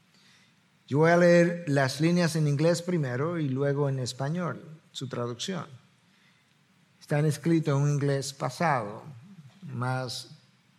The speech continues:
antiguo que lo que conocemos hoy. "He giveth more grace when the burdens grow greater." Su gracia es mayor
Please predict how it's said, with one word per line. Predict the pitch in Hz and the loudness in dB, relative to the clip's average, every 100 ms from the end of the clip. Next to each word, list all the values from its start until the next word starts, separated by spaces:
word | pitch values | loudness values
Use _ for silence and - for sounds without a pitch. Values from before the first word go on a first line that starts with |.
| _ _ _ _ _ - | _ _ _ _ _ -8
antiguo | 127 123 147 120 117 | -6 -4 -4 -4 -6
que | 117 120 | -8 -8
lo | 117 | -8
que | 117 | -10
conocemos | 120 117 110 131 127 120 | -10 -8 -8 -8 -8 -8
hoy. | 147 - - _ _ - - - | -8 -10 -16 _ _ -20 -8 0
"He | 156 | 2
giveth | 131 185 220 214 - - | 6 6 8 4 2 -6
more | 165 156 147 | 0 4 4
grace | 127 165 180 156 143 196 202 - - - _ _ _ _ _ _ | 2 6 8 8 6 2 0 -6 -10 -16 _ _ _ _ _ _
when | 156 160 147 | 4 4 4
the | |
burdens | 143 156 180 165 170 156 - 135 | 4 8 8 8 2 0 -4 -4
grow | 123 156 139 | 4 6 4
greater." | 113 147 156 135 135 208 220 - - _ _ _ _ _ _ _ _ _ _ | 4 4 6 4 4 2 0 -10 -20 _ _ _ _ _ _ _ _ _ _
Su | - 139 | -8 -4
gracia | 123 151 147 165 | 0 0 2 -2
es | 165 | 0
mayor | 170 160 123 123 | -2 0 -2 -4